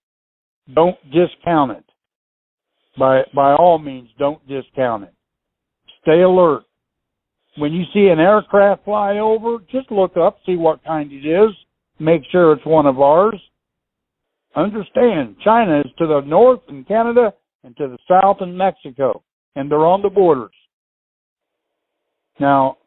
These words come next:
you, you know that Xi had a meeting with Biden, and you know, I want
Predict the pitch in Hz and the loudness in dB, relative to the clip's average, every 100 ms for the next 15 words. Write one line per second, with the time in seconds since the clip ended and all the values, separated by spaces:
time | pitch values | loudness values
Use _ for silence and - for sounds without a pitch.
0 | _ _ _ - 147 156 160 180 180 220 | _ _ _ -10 -8 -4 0 2 2 4
1 | 226 190 180 170 _ - 233 202 175 202 | 2 2 -2 -4 _ -14 -12 -10 -12 -16
2 | _ _ _ _ _ _ _ _ _ _ | _ _ _ _ _ _ _ _ _ _
3 | _ - 170 170 160 180 190 185 180 175 | _ -2 0 0 -2 -8 -8 -8 -6 -4
4 | 165 170 156 170 214 _ _ _ _ _ | 0 0 0 -4 -16 _ _ _ _ _
5 | _ _ _ _ _ 143 156 160 165 175 | _ _ _ _ _ -8 -6 -2 2 4
6 | 170 156 165 190 | 4 2 0 -4